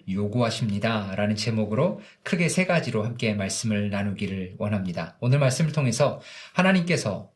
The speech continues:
예수님께서 우리 가운데 요구하시는 믿음이 어떠한 것인지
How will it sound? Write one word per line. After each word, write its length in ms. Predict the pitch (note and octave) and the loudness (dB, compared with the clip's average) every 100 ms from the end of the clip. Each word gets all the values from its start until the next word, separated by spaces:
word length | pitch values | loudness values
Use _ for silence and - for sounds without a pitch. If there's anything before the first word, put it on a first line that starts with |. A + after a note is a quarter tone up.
| _ | _
예수님께서 640 | A2 G#2+ C#3 B2 B2 - | -2 0 2 2 0 0
우리 160 | A#2+ C3 | 2 2
가운데 400 | D#3+ C#3+ C#3 C3 | 4 2 2 2
요구하시는 500 | C3+ C#3 D3 - C#3 | 2 4 2 2 2
믿음이 560 | B2+ D3+ D#3 D3+ F#3 - - | 2 4 2 2 0 -4 -4
어떠한 480 | A2 A2+ - D3+ C#3+ | -2 0 2 2 2
것인지 600 | A#2+ - F#2+ G2+ D#3+ - | -2 -2 -4 -2 -4 -6